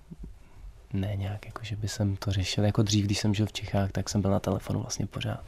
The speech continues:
Ale bylo to možná taky tím, že, že jsem vlastně byl zrovna ve věku, kdy, kdy jsem začínal hrát a byl jsem hodně, hrál jsem hodně záskoků.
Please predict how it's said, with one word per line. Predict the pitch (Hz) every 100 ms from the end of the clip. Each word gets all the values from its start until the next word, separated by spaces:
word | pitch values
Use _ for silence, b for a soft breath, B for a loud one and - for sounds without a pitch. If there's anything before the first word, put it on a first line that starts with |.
| B B B B B B
Ale | 113
bylo | 113 117
to | 123
možná | 117 120 113
taky | 110 113
tím, | 110 110
že, | 104 110 - B B B B -
že | 104 107
jsem | - 110 104 104 101
vlastně | 98 95 107
byl | 104
zrovna | 101 98 101 104
ve | 95 95
věku, | 92 98 95 -
kdy, | 98 101 95 92 151 151 - -
kdy | 120 107
jsem | 101 - 98
začínal | 95 - 104 101
hrát | 95 92 95 104
a | 101
byl | 104 101 95
jsem | - 98 98 110
hodně, | 95 98 98 98 - - -
hrál | 95 98
jsem | 107
hodně | 107 104
záskoků. | 92 85 - 95 92